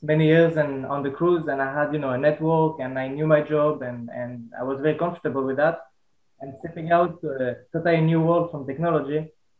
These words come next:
was for me something kind of hard, 'cause you start from zero, let's say, like, and it's, it's everything, it's new. And also, I think time management was a, a hard one for me, 'cause again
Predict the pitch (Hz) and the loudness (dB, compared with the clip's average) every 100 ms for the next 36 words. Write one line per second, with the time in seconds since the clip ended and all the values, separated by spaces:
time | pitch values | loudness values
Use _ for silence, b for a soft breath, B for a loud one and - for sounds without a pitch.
0 | _ _ _ _ _ _ _ _ 143 139 | _ _ _ _ _ _ _ _ -8 -8
1 | - 147 151 156 156 147 160 151 147 147 | -2 0 2 0 0 -2 0 -2 -2 -8
2 | 143 131 - 151 151 151 135 B B _ | -10 -14 0 2 4 2 -2 B B _
3 | _ _ 156 151 - - _ _ - 135 | _ _ 6 6 2 -12 _ _ -6 -6
4 | 120 - _ 135 - 147 147 - 139 131 | -6 -12 _ -14 0 0 0 -2 -2 -2
5 | 127 117 113 143 131 160 131 - 127 - | -6 -8 -12 -14 -2 2 8 8 8 -4
6 | 143 165 127 - 131 131 127 _ - _ | -4 -2 -2 -4 -8 -8 -12 _ -20 _
7 | _ _ _ _ _ _ _ _ _ 151 | _ _ _ _ _ _ _ _ _ -10
8 | - - 165 170 175 165 160 160 147 - | -10 2 4 6 2 0 0 -2 -2 -4
9 | _ _ _ _ _ _ _ - 143 147 | _ _ _ _ _ _ _ -4 0 2
10 | 165 165 - 185 185 180 175 160 185 180 | 0 -4 0 4 4 6 4 2 -2 2
11 | 170 165 175 170 127 143 127 120 _ 139 | 4 4 4 4 2 -4 -6 -8 _ -4
12 | 135 131 135 135 131 127 - 131 156 156 | -4 -2 -4 -4 -2 -4 -6 2 4 4
13 | 147 143 - 135 156 160 151 123 139 143 | 0 -2 -4 -4 -4 -4 -6 -6 -4 2
14 | 147 127 | 2 0